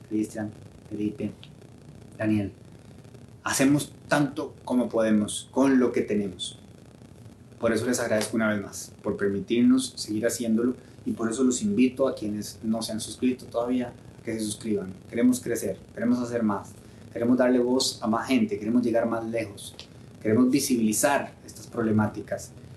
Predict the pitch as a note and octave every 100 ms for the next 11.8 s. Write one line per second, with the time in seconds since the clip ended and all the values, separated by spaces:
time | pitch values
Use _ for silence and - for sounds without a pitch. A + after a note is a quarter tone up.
0 | - A2 A2+ B2+ F3 F3 E3+ E3+ - D#3
1 | E3+ D#3 G3+ F#3+ G#2 A2 A2 C3 D#3 D#3+
2 | - G#2 C#3 D#3 C#3 A2 G#2+ G#2 G#2+ A2
3 | G#2+ G#2+ A2+ D3 C3+ G2+ - - - -
4 | - - - B3 A2+ G#3 G2+ G#2+ G#2 A2+
5 | B2 B2+ B2 G#2+ - A#2+ A#2 A2 - -
6 | - - - G#2+ A2+ A2+ A2+ B2 G#2+ G2+
7 | G2+ F#2+ F#2+ G2+ A#2+ B2+ C#3 D#3+ - A2+
8 | A#2 A2+ G#2 A2+ A#2+ B2 A#2 A#2 A#2+ A#2
9 | B2 A2 - A#2+ A#2 A2+ - - - -
10 | - G2+ G2+ C#3+ E3 D#3 A2 F#2+ G2+ A2
11 | A#2 G#2 G2 A#2+ - G2 - -